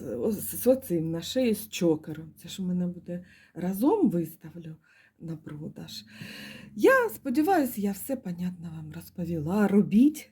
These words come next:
це недорого, це просто. Якщо щось непонятно, пишіть, я щось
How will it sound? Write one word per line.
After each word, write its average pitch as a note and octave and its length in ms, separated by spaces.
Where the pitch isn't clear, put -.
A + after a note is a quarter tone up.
це A3+ 160
недорого, C#4+ 760
це F3 260
просто. D4+ 800
Якщо G3+ 300
щось B3 240
непонятно, A3 840
пишіть, A#3 460
я F3 280
щось - 460